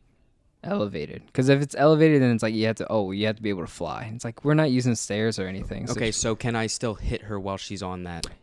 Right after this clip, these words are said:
Speaker 1: You cannot hit her.
Speaker 2: What?
Speaker 1: She's actually in stealth, and I didn't, but I let that slide.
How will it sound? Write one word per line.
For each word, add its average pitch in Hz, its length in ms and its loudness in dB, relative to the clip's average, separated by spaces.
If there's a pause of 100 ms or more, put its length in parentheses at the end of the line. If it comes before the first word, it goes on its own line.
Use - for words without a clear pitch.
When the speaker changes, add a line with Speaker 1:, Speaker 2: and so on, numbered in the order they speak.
(100)
Speaker 1:
You 139 560 6
cannot 139 580 0
hit 113 320 -4
her. 104 380 -8
Speaker 2:
What? 135 400 2
Speaker 1:
She's 135 260 0
actually 165 280 2
in 170 60 4
stealth, 196 420 -4
and - 100 -6
I 107 80 -2
didn't, 131 520 -6
but 117 120 -6
I 110 140 -4
let 110 200 -8
that - 140 -12
slide. 110 360 -8